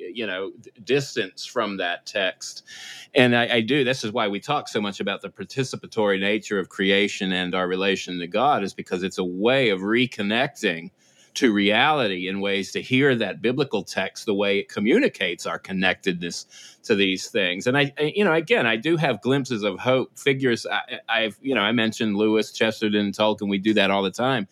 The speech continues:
Um, they're not the whole solution to the problem, but they,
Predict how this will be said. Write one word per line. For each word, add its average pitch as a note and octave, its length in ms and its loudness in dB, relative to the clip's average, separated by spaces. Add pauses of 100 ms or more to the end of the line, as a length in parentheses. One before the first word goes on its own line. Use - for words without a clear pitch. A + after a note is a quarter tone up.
(640)
Um, A#2 420 0 (640)
they're D#3 140 4
not D#3 160 0
the A#2+ 80 2
whole A#2 340 4 (640)
solution B2+ 540 4
to G#2 80 2
the F#2 100 2
problem, A#2 540 0
but - 160 -8
they, A2+ 280 2